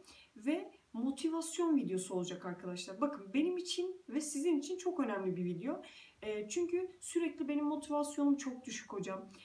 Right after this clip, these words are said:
ya da işte bana sürekli gelen sorular, bunların hepsini yanıtlayacağım.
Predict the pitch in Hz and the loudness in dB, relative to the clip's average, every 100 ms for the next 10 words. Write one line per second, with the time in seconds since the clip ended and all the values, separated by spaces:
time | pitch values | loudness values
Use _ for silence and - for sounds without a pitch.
0 | - 269 285 294 - 247 285 - 311 277 | -4 2 2 2 0 0 0 2 0 0
1 | 226 226 247 277 - 226 220 285 294 330 | -4 -4 0 0 -2 -6 -4 -2 0 2
2 | 277 339 359 - 254 302 208 185 - 180 | 2 0 -2 -2 2 2 2 -2 -6 -6
3 | 185 | -8